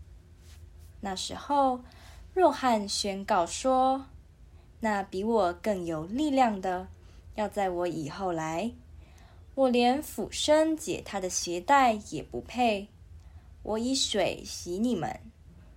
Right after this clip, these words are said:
他却要以圣神洗你们。”在那些日子里，耶稣由加里肋亚纳匝勒来，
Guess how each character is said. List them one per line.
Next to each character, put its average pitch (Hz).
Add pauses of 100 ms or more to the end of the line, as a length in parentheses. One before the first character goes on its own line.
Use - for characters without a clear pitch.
(140)
他 202
却 196
要 202
以 165
圣 311
神 185
洗 -
你 214
们。” 196 (1120)
在 196
那 190
些 190
日 320
子 262
里， - (720)
耶 269
稣 269
由 196
加 220
里 190
肋 233
亚 165
纳 175
匝 156
勒 190
来， 175